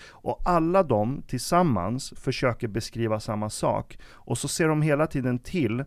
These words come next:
att de, eh, utvecklar sitt språk så att de kan kommunicera sinsemellan. Och så försöker de förklara samma fenomen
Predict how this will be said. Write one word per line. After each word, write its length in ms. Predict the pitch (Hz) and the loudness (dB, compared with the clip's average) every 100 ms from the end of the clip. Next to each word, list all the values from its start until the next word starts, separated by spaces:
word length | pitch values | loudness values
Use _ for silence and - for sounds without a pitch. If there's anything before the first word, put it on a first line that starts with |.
| - _ - | -10 _ -4
att 180 | 127 - | -2 2
de, 320 | 123 117 - | 2 2 -2
eh, 200 | 120 110 | -2 -2
utvecklar 640 | - 139 127 - - 123 | 0 0 0 -4 -2 -4
sitt 220 | - 117 | -4 -6
språk 500 | - - 151 170 165 | -8 0 2 2 -2
så 100 | - | -2
att 100 | 123 | -2
de 120 | 123 | -2
kan 160 | 113 117 | -2 -4
kommunicera 640 | - 110 113 - 151 151 | -2 -2 -2 0 2 2
sinsemellan. 720 | - 135 123 131 127 117 117 120 | 2 -4 -2 0 2 4 0 -2
Och 340 | - - - 131 | -12 -12 -4 -4
så 100 | 151 | -4
försöker 420 | 160 151 131 127 | -2 0 0 0
de 100 | 120 | -2
förklara 480 | 127 - 117 110 107 | -6 -2 2 2 0
samma 360 | - 127 113 | -2 -2 -2
fenomen 600 | 110 113 120 170 127 120 | -2 -4 -2 0 2 0